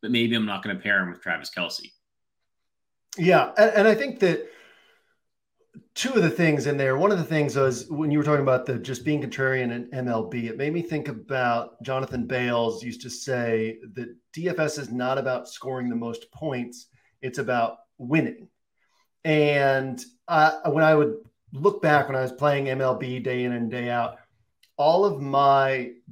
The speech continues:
Speaker 2: biggest wins, all my qualifier wins, all my first place finishes, all my big cashes were all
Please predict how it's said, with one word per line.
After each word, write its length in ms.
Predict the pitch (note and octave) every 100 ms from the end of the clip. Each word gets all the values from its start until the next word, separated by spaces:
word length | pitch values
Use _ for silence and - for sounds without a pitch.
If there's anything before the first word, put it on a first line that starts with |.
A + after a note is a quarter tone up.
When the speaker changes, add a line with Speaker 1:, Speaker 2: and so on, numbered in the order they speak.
| -
Speaker 2:
biggest 460 | C#3+ D3+ D3 -
wins, 320 | C3+ C#3+ C#3 C3
all 140 | B2+
my 180 | B2 A#2+
qualifier 640 | - C#3 C#3+ C#3+ C3 B2+
wins, 360 | B2+ B2+ B2 B2
all 180 | B2 B2+
my 160 | B2+
first 280 | B2+ C#3+ B2+
place 220 | C#3 B2+
finishes, 640 | - C3+ B2+ B2+ B2+ A#2+ A#2
all 140 | A#2+
my 120 | B2
big 300 | G#2+ C3 A2+
cashes 520 | - B2+ - C3+ A#2+ - _ _ _ A2+
were 280 | D3 D3+ D3+
all 580 | C#3 F3+ G#3 G3+ -